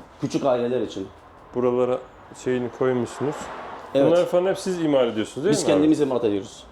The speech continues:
Speaker 2: Buralara imal ediyorsunuz.
Speaker 1: Evet.
Speaker 2: Görüyorsunuz. Gayet güzel. Yani sadece biz elektriğin suyunu dışarıdan bağlıyoruz, bitiyor.
Speaker 1: Tabii ki.
Speaker 2: O
Speaker 1: İçiyle
Speaker 2: kadar.
Speaker 1: alakalı hiçbir şey yapmıyorsunuz.
Speaker 2: Başka bir şey yok.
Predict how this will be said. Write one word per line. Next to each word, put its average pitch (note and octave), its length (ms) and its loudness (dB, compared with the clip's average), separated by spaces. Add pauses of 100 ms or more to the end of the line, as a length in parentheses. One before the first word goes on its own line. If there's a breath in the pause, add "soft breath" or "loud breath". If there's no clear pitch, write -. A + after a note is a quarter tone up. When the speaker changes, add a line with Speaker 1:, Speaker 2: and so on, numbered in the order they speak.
Speaker 2:
Buralara G#2+ 400 -4
imal G2+ 240 -6
ediyorsunuz. F#2 260 -8
Speaker 1:
Evet. G#2+ 240 -6 (140)
Speaker 2:
Görüyorsunuz. G2+ 420 -14 (1600)
Gayet A2+ 240 -2
güzel. G#2+ 140 -2
Yani C#3+ 200 2
sadece D3+ 600 0
biz E3 260 -6
elektriğin D3+ 480 -2
suyunu D3 380 -2
dışarıdan C#3 460 -2
bağlıyoruz, A#2 340 0
bitiyor. G#2+ 340 -14
Speaker 1:
Tabii C#3+ 260 0
ki. F#2+ 140 -8 (180)
Speaker 2:
O - 60 -2
Speaker 1:
İçiyle A#2 200 -2
Speaker 2:
kadar. B2 120 2
Speaker 1:
alakalı A#2+ 220 0
hiçbir - 100 -10
şey C3+ 80 0
yapmıyorsunuz. A2 360 -4
Speaker 2:
Başka - 240 -10
bir - 80 -20
şey G#2+ 80 -6
yok. F#2 100 -8